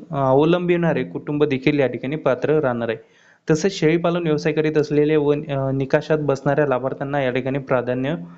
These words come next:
दिलं जाणार आहे. लाभार्थ्याला शेळी पालनाची आवड असणं देखील या ठिकाणी आवश्यक आहे.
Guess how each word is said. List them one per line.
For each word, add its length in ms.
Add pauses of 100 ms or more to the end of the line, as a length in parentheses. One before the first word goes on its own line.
(260)
दिलं 260
जाणार 220
आहे. 120 (260)
लाभार्थ्याला 580
शेळी 240
पालनाची 460 (140)
आवड 280
असणं 360
देखील 300
या 60
ठिकाणी 260
आवश्यक 320
आहे. 220